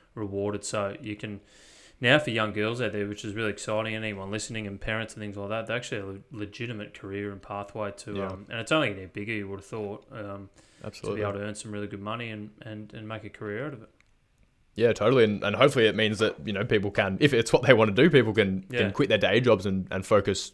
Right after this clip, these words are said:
Speaker 2: full time on their, on, on their footy, which is, um, obviously what, what the, what the salary is gonna, um, gonna open up as a, as a possibility. Um, and yeah, so obviously the four new teams, and they're gonna intru-, uh, increase the number of players in the league from four twenty to five forty.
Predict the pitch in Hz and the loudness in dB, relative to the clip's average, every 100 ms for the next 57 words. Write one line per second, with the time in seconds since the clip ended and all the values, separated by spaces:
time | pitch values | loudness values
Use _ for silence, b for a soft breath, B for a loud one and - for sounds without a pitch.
0 | _ - 107 101 95 95 95 95 92 90 | _ -4 -2 0 0 0 0 0 0 -2
1 | - 98 101 101 92 - 117 95 95 98 | -4 -4 -2 -2 -2 -2 -2 0 -2 -2
2 | 95 90 92 - b b b 101 95 95 | -2 -4 -6 -10 b b b -4 -2 0
3 | 95 - - 101 95 - - - 92 98 | 0 -2 0 0 0 -4 -4 -2 0 0
4 | 95 92 92 90 - 95 92 98 101 - | -2 -4 -6 -6 -6 -6 -6 -4 0 2
5 | 95 - 120 120 101 67 101 - 117 113 | 2 2 2 2 2 2 2 2 0 4
6 | 101 123 208 - B B B B B B | 6 8 8 4 B B B B B B
7 | B 120 117 113 110 110 107 98 - - | B 10 10 12 8 4 -2 -4 -10 -4
8 | - 107 107 110 101 117 107 107 98 - | 4 6 8 8 8 8 6 4 0 4
9 | 127 101 107 98 98 92 - - - 98 | 4 4 2 2 2 0 -4 -6 -2 0
10 | 98 92 92 - - - 98 92 90 90 | 0 0 -4 -8 -8 0 2 2 2 0
11 | - 110 98 95 - 98 95 92 92 98 | -2 -2 -2 -2 0 2 2 0 0 2
12 | 120 110 - 101 107 101 101 95 92 92 | 4 2 0 2 2 2 -2 -2 -4 -4
13 | 90 95 90 - 95 - 92 90 - 90 | -8 -10 -10 -6 -6 -4 -4 -4 -4 -6
14 | - 92 87 87 - - - - - | 0 0 0 -4 -10 -8 -6 -8 -10